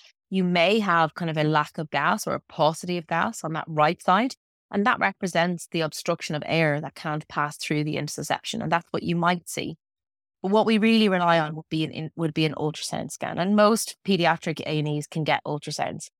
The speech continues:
And what we're looking for on the ultrasound is we're looking for the intussusception. So if you think about it, the intussusception is a piece of bowel inside a piece of bowel.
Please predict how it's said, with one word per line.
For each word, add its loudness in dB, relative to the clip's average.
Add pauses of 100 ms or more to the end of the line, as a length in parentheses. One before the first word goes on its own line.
(960)
And 4 (360)
what 6
we're 6
looking 4
for 4
on 6
the 4
ultrasound -2 (120)
is -4
we're 2
looking 4
for -2 (160)
the 2
intussusception. -8
So 2
if -2
you 0
think 0
about 4
it, -6 (280)
the 0
intussusception -2
is -10
a -14
piece -4
of -6
bowel 6
inside 0
a -2
piece -6
of -8
bowel. -2